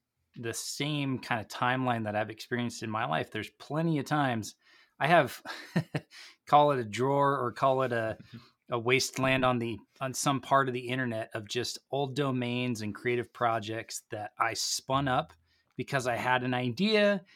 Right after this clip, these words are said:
Speaker 1: I was super excited about it for, like, a week. And then I was like, "All right, well, it didn't really work on the launch, but maybe if I give it a few more weeks, it'll pick up." A few weeks later, "Uh, it's still struggling. So maybe I,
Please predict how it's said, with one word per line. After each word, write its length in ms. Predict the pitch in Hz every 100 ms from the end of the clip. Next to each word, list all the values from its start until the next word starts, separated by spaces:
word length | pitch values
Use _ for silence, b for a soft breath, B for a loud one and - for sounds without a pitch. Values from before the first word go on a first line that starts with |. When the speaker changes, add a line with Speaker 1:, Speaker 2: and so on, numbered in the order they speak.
| b
Speaker 1:
I 80 | 95
was 100 | -
super 260 | - 165 151
excited 500 | - - 208 208 196
about 240 | 190 190
it 120 | 190 139
for, 240 | - 110
like, 200 | 101 98
a 60 | 113
week. 440 | 135 208 202 - -
And 100 | 117
then 120 | 120
I 160 | 113 113
was 160 | 110
like, 240 | - - _
"All 120 | 143 156
right, 300 | 139 120 131
well, 220 | 135 135
it 140 | 131
didn't 280 | 170 160 147 -
really 360 | 135 147 139 123
work 320 | 127 139 123
on 140 | 120
the 60 | 107
launch, 460 | 117 196 185 165
but 140 | - 123
maybe 220 | 139 147
if 120 | -
I 80 | 127
give 180 | 120 131
it 60 |
a 60 | 117
few 180 | - 120
more 180 | 104 110
weeks, 340 | 165 165 - -
it'll 160 | 127 110
pick 300 | - - 143
up." 160 | 156
A 400 | - _ - _ -
few 100 | 123
weeks 240 | 123 -
later, 440 | 117 127 131 120 - - 131
"Uh, 440 | 196 214 208 202 185
it's 140 | 180
still 280 | - - 190
struggling. 680 | - - 180 208 143 135 123
So 140 | 139
maybe 320 | 139 170 175
I, 140 | 156